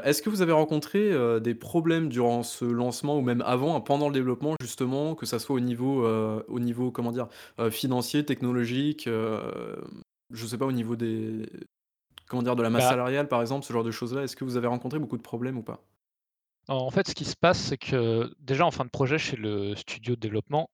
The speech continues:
Speaker 2: il y a moins de monde qu'au milieu du projet, logiquement. Parce qu'au milieu du projet, c'est tout le gros développement du jeu.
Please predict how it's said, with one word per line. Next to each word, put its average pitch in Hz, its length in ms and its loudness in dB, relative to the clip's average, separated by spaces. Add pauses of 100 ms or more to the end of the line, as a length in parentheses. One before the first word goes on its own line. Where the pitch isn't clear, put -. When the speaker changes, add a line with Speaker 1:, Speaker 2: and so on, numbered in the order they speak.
(320)
Speaker 2:
il 127 80 -2
y - 20 4
a 113 40 6
moins 135 200 2
de 143 40 -6
monde 160 400 2
qu'au 135 460 2
milieu 127 200 4
du 131 80 4
projet, 95 240 0 (580)
logiquement. 120 320 0
Parce - 160 0
qu'au 139 100 2
milieu 135 200 4
du 143 80 8
projet, 135 280 4
c'est - 200 0
tout - 240 -4
le 127 120 6
gros 131 240 4
développement 127 360 0
du 107 100 -6
jeu. 143 120 -2